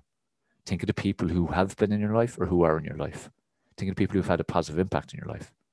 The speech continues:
Think of people who've helped you get to where you are right now, people who've helped you in dark times,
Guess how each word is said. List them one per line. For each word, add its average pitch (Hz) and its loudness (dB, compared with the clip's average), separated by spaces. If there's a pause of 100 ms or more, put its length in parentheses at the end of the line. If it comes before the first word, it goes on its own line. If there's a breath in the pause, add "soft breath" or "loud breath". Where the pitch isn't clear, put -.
(480)
Think 98 -2
of 92 0
people 101 2
who've 92 -2
helped - 2
you 90 -2
get 87 0
to - -6
where 85 4
you 80 4
are 78 6
right 76 2
now, 113 2
people - -2
who've 80 -2
helped 85 -2
you 85 0
in 82 -8
dark 80 0
times, - -6